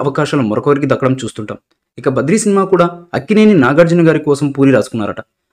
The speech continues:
అయితే ఆ సమయంలో నాగార్జున గారి డేట్స్ బిజీగా ఉండడంతో పవర్ స్టార్ పవన్ కళ్యాణ్ గారి దగ్గరికి కథ వెళ్ళింది. ఇకపోతే దీంతో పూరి కమిట్మెంట్ పై నమ్మకంతో పవన్ కళ్యాణ్ గారు బద్రీ సినిమా చేసి తన సత్తా చాటారు. కాగా పరిశ్రమలో తనకంటూ ఓ ఇమేజ్ తెచ్చుకున్న పవన్ కళ్యాణ్ గారికి బద్రీ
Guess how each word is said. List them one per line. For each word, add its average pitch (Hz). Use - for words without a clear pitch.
అయితే 151
ఆ 165
సమయంలో 247
నాగార్జున 175
గారి 160
డేట్స్ 135
బిజీగా 175
ఉండడంతో 147
పవర్ 196
స్టార్ 233
పవన్ 165
కళ్యాణ్ 175
గారి 151
దగ్గరికి 131
కథ -
వెళ్ళింది. 120
ఇకపోతే 202
దీంతో 208
పూరి 185
కమిట్మెంట్ 165
పై 160
నమ్మకంతో 143
పవన్ 202
కళ్యాణ్ 214
గారు 170
బద్రీ 139
సినిమా 147
చేసి 127
తన 143
సత్తా 131
చాటారు. 104
కాగా 190
పరిశ్రమలో 226
తనకంటూ 170
ఓ 143
ఇమేజ్ 156
తెచ్చుకున్న 139
పవన్ 127
కళ్యాణ్ 143
గారికి 127
బద్రీ 165